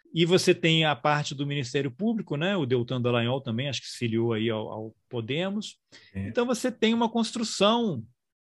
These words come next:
Speaker 1: enorme, e va-, são essas forças, né? São essas forças. Você tem um empresariado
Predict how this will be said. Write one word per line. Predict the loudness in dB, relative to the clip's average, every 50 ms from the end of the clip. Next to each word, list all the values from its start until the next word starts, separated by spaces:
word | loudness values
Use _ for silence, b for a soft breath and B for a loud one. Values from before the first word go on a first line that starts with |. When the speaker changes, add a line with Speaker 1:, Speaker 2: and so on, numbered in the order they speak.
| _ _ _ -10
Speaker 1:
enorme, | -6 -4 -2 2 4 4 6 6 6 6 4 4 2 0 0 -2 -6 b b b b b b -20 -18 -10 -8
e | -4 0
va-, | 2 2 2 2 0
são | 0 0 2
essas | 2 2 2 0 -2 -2
forças, | 0 2 4 4 4 2 0 -2 -2 -2 -2 0
né? | -2 -2 -2 -6 _ _ _ _ _ _ _ -14 -12
São | -8 -6 -6
essas | -4 -4 -4 -6 -4
forças. | -2 2 4 4 4 2 0 -4 -6 -4
Você | -2 0
tem | 0 2 2
um | 2
empresariado | 2 0 2 0 2 4 4 4 6 6 6 6 6 4 4 2 -2 -8